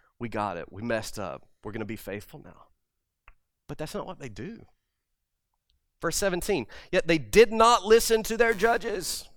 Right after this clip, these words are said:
They whored after other gods and bowed down to them. They soon turned aside from the way in which their fathers had walked, who had obeyed the commandments of the Lord,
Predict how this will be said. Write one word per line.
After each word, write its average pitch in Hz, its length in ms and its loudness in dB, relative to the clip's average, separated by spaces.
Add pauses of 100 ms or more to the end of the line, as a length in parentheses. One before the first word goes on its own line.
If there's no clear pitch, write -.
(1040)
They 170 140 2
whored 226 340 6
after 196 280 6
other 208 200 2
gods 208 440 6
and 156 140 -2
bowed 170 240 6
down 240 340 4
to 269 100 -6
them. 170 200 2
They 156 140 0
soon 247 360 -2 (280)
turned 247 240 2
aside 196 640 2
from 185 180 -4
the 175 80 4
way 202 340 4
in 170 120 0
which - 180 -4
their 160 140 -2
fathers 185 480 0
had 151 120 -2
walked, 180 380 -2
who 180 100 -2
had 147 200 2 (320)
obeyed 160 480 2
the 175 80 -6
commandments 165 520 -4
of 147 120 -4
the 143 80 -4
Lord, 139 380 -6